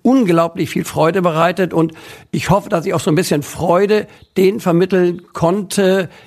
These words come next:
die zugehört haben. Und einer war auch, äh, liebe Ina, dein Vater, der mir, mich dann auch manchmal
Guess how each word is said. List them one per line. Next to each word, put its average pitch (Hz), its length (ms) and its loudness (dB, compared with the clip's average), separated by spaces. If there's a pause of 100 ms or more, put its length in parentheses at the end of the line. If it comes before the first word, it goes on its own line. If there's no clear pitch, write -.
(140)
die 190 360 0
zugehört 139 540 -2
haben. 139 200 0
Und 151 120 -2
einer 185 300 0
war 170 140 0
auch, 160 220 -4 (320)
äh, 160 80 2
liebe 170 220 2
Ina, 185 260 2
dein 156 260 0
Vater, 160 600 -4 (300)
der - 120 0
mir, 170 240 0 (140)
mich 156 300 -4
dann 170 260 0
auch 160 160 -2
manchmal 170 720 0